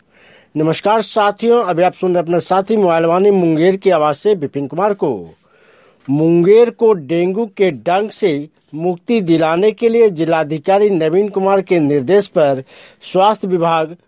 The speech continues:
मुंगेर नगर निगम, जिला प्रशासन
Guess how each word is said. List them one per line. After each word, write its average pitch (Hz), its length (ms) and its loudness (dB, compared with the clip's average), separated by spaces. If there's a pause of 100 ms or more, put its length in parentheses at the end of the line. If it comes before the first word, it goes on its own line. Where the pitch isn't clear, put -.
(120)
मुंगेर 165 400 0
नगर 175 280 0
निगम, 170 440 0 (260)
जिला 170 300 0
प्रशासन 170 760 -2